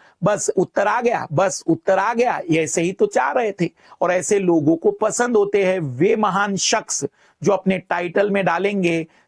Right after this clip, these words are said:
"जानिए मात्र तीन मिनट में सी सेट के ट्रिक्स", और व्यक्ति भागते चला जाएगा। इधर ध्यान देना, यहां पर हम जानते हैं कि नीचे चौबीस है, तो हमारा मकसद है ऊपर पच्चीस लाना।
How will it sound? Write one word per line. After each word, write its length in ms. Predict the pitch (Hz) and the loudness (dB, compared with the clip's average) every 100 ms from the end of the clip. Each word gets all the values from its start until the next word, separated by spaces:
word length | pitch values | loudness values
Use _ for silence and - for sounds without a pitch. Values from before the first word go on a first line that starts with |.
| - | -8
"जानिए 600 | 135 196 220 233 240 240 | 0 0 0 0 0 0
मात्र 540 | 220 208 226 226 214 208 | 0 0 0 0 -2 0
तीन 280 | - 208 | 0 0
मिनट 340 | 202 190 190 - | 2 0 0 -2
में 140 | 190 | -2
सी 240 | 185 185 170 | -2 -2 0
सेट 300 | - 175 - | -2 -4 -6
के 180 | - | -4
ट्रिक्स", 600 | 156 - 151 - - - - _ _ - | -4 -2 -4 -4 -12 -14 -18 _ _ -2
और 160 | 147 | 0
व्यक्ति 340 | 151 156 - 180 | 0 -2 0 0
भागते 520 | 156 175 190 - 180 | 0 -2 -4 -2 -2
चला 280 | 165 160 147 | 0 0 0
जाएगा। 360 | 139 143 - | 0 -2 0
इधर 320 | - 214 240 226 | 2 2 2 2
ध्यान 300 | 208 214 202 | 0 0 0
देना, 260 | 190 170 - _ _ _ _ _ _ _ _ _ _ _ _ _ _ _ _ - | -2 -2 -10 _ _ _ _ _ _ _ _ _ _ _ _ _ _ _ _ -2
यहां 480 | 143 196 185 220 269 | 2 2 2 0 0
पर 200 | 277 247 | 0 0
हम 200 | 240 233 | 0 0
जानते 480 | 165 196 202 170 233 | 0 0 -2 0 0
हैं 100 | 240 | 0
कि 140 | 240 | 0
नीचे 380 | 208 202 - 214 | 0 -2 -2 -4
चौबीस 540 | - 190 175 190 220 | 0 0 2 2 0
है, 100 | 214 | -2
तो 120 | 208 208 | 0 0
हमारा 400 | 175 165 175 180 | 0 0 0 0
मकसद 480 | 170 - - 175 | -2 -2 -2 0
है 80 | 180 | 2
ऊपर 340 | 208 165 180 190 | 0 -2 0 -2
पच्चीस 600 | - 190 - 202 170 165 | -2 -4 -2 -2 0 0
लाना। 360 | 147 151 - | -2 -4 -12